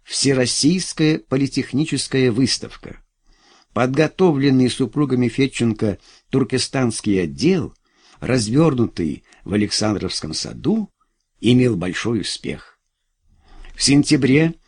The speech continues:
тысяча восемьсот семьдесят второго года супруги Федченко отправились во Францию. Оттуда они переехали в Лейпциг, где Лейкарт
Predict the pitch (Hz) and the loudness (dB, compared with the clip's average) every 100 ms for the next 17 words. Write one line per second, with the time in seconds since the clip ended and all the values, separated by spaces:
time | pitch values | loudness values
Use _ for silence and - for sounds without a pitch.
0 | _ _ - 151 156 143 147 135 135 127 | _ _ 2 2 2 0 0 0 0 0
1 | - 135 - - 127 123 117 120 - 90 | 0 -2 -2 -2 2 2 0 -6 -6 -4
2 | 117 117 101 107 123 123 - _ _ - | 0 0 0 -2 -2 -6 -10 _ _ -20
3 | - - - 123 185 185 127 - 170 - | -20 -14 -4 -2 0 0 -2 0 0 0
4 | 180 170 151 147 107 - 131 151 147 135 | -2 0 -4 -4 -8 -4 -2 0 0 -4
5 | - 123 120 127 98 71 - 58 50 _ | -4 -4 -2 -2 -2 -4 -8 -8 -14 _
6 | _ _ - - 202 196 - 226 208 170 | _ _ -20 -12 -6 -6 -4 -2 0 0
7 | 123 107 95 95 82 80 - 71 78 - | 2 0 0 -2 -2 -4 -6 -10 -10 -6
8 | 113 131 147 127 - - 113 - _ _ | 0 4 4 4 -2 -8 -8 -14 _ _
9 | _ - - - 110 123 - 107 110 143 | _ -20 -18 -8 2 2 2 0 4 4
10 | 135 - 131 151 - - - | 2 0 -2 -2 -6 -20 -20